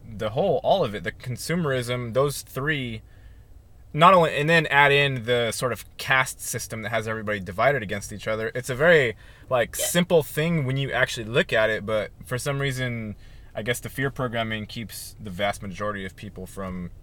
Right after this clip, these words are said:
Speaker 1: even wanting to take the first step, because it's like I was saying before, it's like you got this giant ball of yarn, and it takes one little tug to get it going, but that one
Speaker 2: Yeah.
Speaker 1: tug is, like, the most scary possible thing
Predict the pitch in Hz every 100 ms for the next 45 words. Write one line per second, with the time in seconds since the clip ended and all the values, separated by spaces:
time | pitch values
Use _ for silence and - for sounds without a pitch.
0 | - 107 98 95 113 117 107 98 - 131
1 | 113 101 - 117 - - 131 104 101 110
2 | 87 - - - - 131 143 143 131 139
3 | 123 - 131 113 - 110 95 - 110 117
4 | 113 95 95 113 117 104 - 113 110 92
5 | 104 110 107 98 95 92 - - - 117
6 | 151 135 123 135 143 113 - 156 139 120
7 | 131 127 104 131 190 208 - - - -
8 | 123 156 156 175 160 185 165 139 131 139
9 | 135 131 - - 156 156 147 131 - -
10 | 151 - 143 135 123 120 - 139